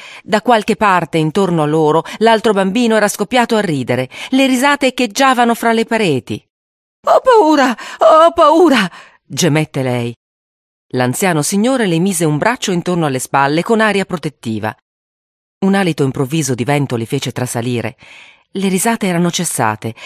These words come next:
e al loro posto si sentiva un debole rumore. Passi leggeri che si allontanavano. Pit pat, pit pat.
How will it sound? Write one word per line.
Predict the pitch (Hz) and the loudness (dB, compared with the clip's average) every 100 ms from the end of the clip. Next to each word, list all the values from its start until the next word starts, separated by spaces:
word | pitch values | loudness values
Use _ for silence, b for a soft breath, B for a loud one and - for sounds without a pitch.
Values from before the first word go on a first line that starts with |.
| B | B
e | 202 | 0
al | 214 | 2
loro | 233 208 | 2 0
posto | 254 277 - 214 | -2 -2 -2 -4
si | 208 | -2
sentiva | 220 214 - 277 226 | 0 0 0 0 2
un | 214 175 | 2 2
debole | 254 233 226 214 | 0 0 0 0
rumore. | 202 131 117 117 123 _ _ _ _ _ _ | -2 0 0 -2 -6 _ _ _ _ _ _
Passi | - 214 - - 175 | -10 -10 -6 -4 -2
leggeri | 156 147 214 247 226 | -4 -4 -4 -4 -4
che | 196 170 | -4 -6
si | - | -4
allontanavano. | 180 185 185 185 151 107 107 107 110 - _ _ _ _ _ _ _ _ _ | -4 -2 -2 -2 -2 -2 -4 -6 -8 -12 _ _ _ _ _ _ _ _ _
Pit | - 208 _ _ _ - _ | -10 -10 _ _ _ -20 _
pat, | - 120 101 - _ _ - _ _ _ _ _ | -6 -4 -4 -12 _ _ -20 _ _ _ _ _
pit | 190 196 _ _ _ - _ | -8 -8 _ _ _ -20 _
pat. | 123 101 107 _ - | -4 -4 -8 _ -18